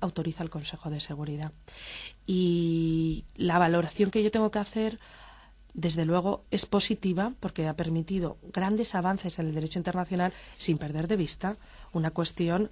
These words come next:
y estamos en, en, eh, dentro del temario de ciencias políticas,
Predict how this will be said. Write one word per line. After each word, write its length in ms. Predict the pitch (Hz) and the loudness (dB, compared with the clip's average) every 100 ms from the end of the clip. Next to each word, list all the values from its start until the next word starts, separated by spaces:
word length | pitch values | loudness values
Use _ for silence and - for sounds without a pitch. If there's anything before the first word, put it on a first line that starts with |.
| - | -4
y 80 | 156 | -6
estamos 440 | - 139 156 170 | -6 -4 -4 -2
en, 200 | 170 151 - | -4 -4 -8
en, 420 | 139 139 127 - - | -10 -10 -10 -10 -12
eh, 240 | - 53 - - - - - - | -14 -14 -16 -18 -20 -20 -14 -4
dentro 280 | 160 170 165 | -2 0 -2
del 180 | 165 | -2
temario 380 | 156 160 160 180 | -2 -2 0 -2
de 160 | 185 160 | -2 -4
ciencias 360 | - 156 160 | -4 -6 -6
políticas, 640 | - 156 156 156 - 156 | -4 -4 -4 -6 -10 -10